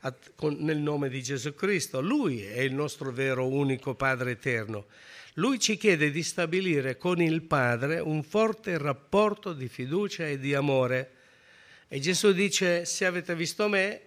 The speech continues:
avete visto il Padre. Il Padre è come me, molto simile a me, così come siamo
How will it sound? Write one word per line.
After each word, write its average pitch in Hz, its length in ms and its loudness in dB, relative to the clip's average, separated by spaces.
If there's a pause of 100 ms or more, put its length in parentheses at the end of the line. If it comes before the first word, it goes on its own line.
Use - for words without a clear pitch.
(120)
avete 170 460 -4
visto 190 340 -2
il 185 140 2
Padre. 123 580 0 (220)
Il 156 160 -2
Padre 208 380 0
è 190 60 -2
come 202 380 0
me, 185 380 2
molto 196 480 -2
simile 139 440 0
a 131 60 -2
me, 123 240 -4 (1400)
così 170 280 2
come 190 300 2
siamo 165 640 2